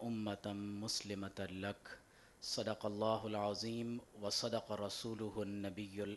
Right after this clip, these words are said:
अमीनुल करीम। सब तारीफ़ें अल्लाह रब्बुल इज़्ज़त के लिए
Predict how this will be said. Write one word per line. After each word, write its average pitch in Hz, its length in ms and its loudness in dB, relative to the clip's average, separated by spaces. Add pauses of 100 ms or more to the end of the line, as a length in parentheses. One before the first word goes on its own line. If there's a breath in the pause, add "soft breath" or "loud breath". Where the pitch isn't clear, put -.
अमीनुल 95 460 -8
करीम। 90 280 -8 (1700 loud breath)
सब 131 320 2
तारीफ़ें 131 680 4 (240)
अल्लाह 120 320 4
रब्बुल 110 300 2
इज़्ज़त 110 380 2
के 117 120 2
लिए 117 420 0